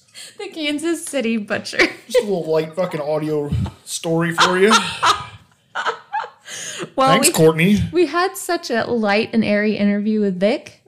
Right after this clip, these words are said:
Speaker 1: that I had to, I had to put everyone in their place with a gnarly serial
Speaker 2: Yeah,
Speaker 1: killer.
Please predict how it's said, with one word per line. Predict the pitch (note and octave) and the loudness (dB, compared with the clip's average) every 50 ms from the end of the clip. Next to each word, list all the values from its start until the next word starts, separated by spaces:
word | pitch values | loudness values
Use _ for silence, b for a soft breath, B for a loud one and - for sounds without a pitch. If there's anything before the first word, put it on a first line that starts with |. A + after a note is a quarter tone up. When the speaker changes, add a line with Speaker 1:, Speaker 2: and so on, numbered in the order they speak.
| - | -6
Speaker 1:
that | G#3 G3+ F3+ - - - | -2 -2 -2 -2 -2 -2
I | A3 | -2
had | G#3 A3 B3 G#3+ F#3+ F#3+ | -2 -2 -2 -2 0 0
to, | F3+ E3 - A3 A3 - _ _ _ _ _ _ _ _ _ _ _ _ _ _ | 0 0 0 -2 -4 -10 _ _ _ _ _ _ _ _ _ _ _ _ _ _
I | - | -6
had | A3 B3 A3 | -2 0 0
to | G#3+ | 0
put | - - A3 G#3 | 0 -2 -2 -2
everyone | F#3+ F3 F#3 F#3+ F#3 F#3 F#3 F3+ | -2 -2 -4 -4 -2 -2 -2 -4
in | F3 | -4
their | F3+ F3 F3+ | -6 -8 -10
place | F3 - G3 G3 F#3+ - - | -10 -8 -8 -8 -8 -8 -10
with | G#3+ G#3 - | -14 -14 -12
a | - - G3+ F#3+ _ _ - | -12 -12 -12 -14 _ _ -6
gnarly | A3 G3+ F3+ F3+ - - - | -4 -4 -4 -4 -6 -8 -10
serial | - - - - - - D#3 | -10 -10 -10 -10 -8 -4 -2
Speaker 2:
Yeah, | D#3+ | -2
Speaker 1:
killer. | C3+ A2+ G#2 - G#3 - | 0 0 0 0 -2 -2